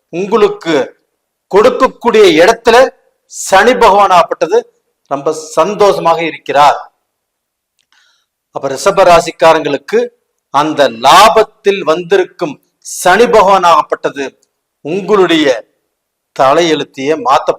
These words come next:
போறார். உங்களுடைய வாழ்க்கை நிலையை மாத்த போறார்.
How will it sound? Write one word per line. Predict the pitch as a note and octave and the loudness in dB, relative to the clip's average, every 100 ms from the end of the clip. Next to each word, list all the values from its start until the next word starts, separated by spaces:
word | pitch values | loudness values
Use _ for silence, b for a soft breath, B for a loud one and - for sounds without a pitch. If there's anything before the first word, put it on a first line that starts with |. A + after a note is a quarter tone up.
| C3+ | -2
போறார். | B2+ C3 C3 - _ _ _ _ _ _ _ _ _ _ _ _ _ _ D3+ | -2 -2 -4 -6 _ _ _ _ _ _ _ _ _ _ _ _ _ _ -12
உங்களுடைய | F3 G3 F3 E3 D3+ A2+ _ _ _ C#3+ | -2 -2 0 0 0 -2 _ _ _ 2
வாழ்க்கை | F3 G3+ - G3 C#3+ - _ _ C3 D3 | 2 0 -4 -4 -4 -8 _ _ -8 -2
நிலையை | F#3+ A3+ G#3+ A3 F3+ | 0 2 2 2 2
மாத்த | E3 E3+ - D#3+ | 0 0 -4 0
போறார். | C#3+ D3+ D3+ | 2 2 0